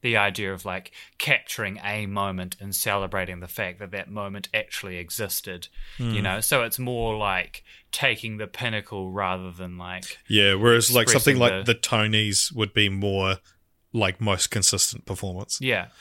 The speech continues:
Speaker 1: 'cause, I
Speaker 2: Hmm.
Speaker 1: mean, that's kind of what live theatre is about, is,
Speaker 2: Hmm.
Speaker 1: like, consistency
Speaker 2: Consistency.
Speaker 1: of performance rather than, like, this one time I pulled out this incredibly beautiful
Speaker 2: Hmm.
Speaker 1: thing.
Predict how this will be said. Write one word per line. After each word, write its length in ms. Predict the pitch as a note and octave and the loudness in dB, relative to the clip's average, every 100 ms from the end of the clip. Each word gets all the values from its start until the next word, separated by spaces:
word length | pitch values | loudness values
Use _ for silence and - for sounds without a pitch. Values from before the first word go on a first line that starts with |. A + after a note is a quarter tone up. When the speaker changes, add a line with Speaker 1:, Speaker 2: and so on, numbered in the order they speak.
| - | -4
Speaker 1:
'cause, 180 | F3 D#3+ | 2 4
I 120 | D3+ | 4
Speaker 2:
Hmm. 60 | D3+ | 4
Speaker 1:
mean, 120 | D3 | 2
that's 180 | C#3 - | 0 0
kind 240 | D3+ C3 | 2 2
of 80 | A2 | 2
what 160 | A2 G2+ | -2 0
live 260 | G2+ G2 | 2 2
theatre 260 | - C#3+ G#2 | 2 2 2
is 100 | F2+ | -4
about, 340 | F#2 F2 F2 | -6 -6 -6
is, 100 | G2 | -6
Speaker 2:
Hmm. 80 | A2 | -4
Speaker 1:
like, 280 | F#2+ F#2+ - | -4 -6 -8
consistency 540 | A#2+ G#2 D#3 C#3+ - G2+ - G#2 | -6 -2 0 2 2 2 2 2
Speaker 2:
Consistency. 180 | G2 | -2
Speaker 1:
of 60 | G2 | -4
performance 640 | G#2+ - B2 G2 F#2+ - | -8 -6 -6 -6 -8 -8
rather 260 | G2+ F#2 F2+ | -4 -4 -6
than, 220 | G2 F#2 | -8 -6
like, 280 | F#2 F#2 - - - - - | -6 -6 -10 -16 -16 -16 -6
this 340 | A#2 A2 - - - - | -2 0 -2 -6 -16 -12
one 360 | G2+ B2 B2 A#2+ | 0 2 2 0
time 440 | A#2+ G#2+ G2+ F#2+ | -2 2 2 2
I 100 | F#2+ F#2 | -2 -4
pulled 280 | G#2+ G2 F#2+ | -6 -4 -4
out 160 | F#2 | -4
this 200 | F#2+ - | -6 -10
incredibly 580 | - F#2+ G#2+ G2 F#2 F#2 | -10 -10 -8 -8 -6 -8
beautiful 420 | F2+ F#2+ F#2 - A#2 | -8 -8 -8 -4 -2
Speaker 2:
Hmm. 100 | A2 | -2
Speaker 1:
thing. 280 | G2 A#2 | -4 -8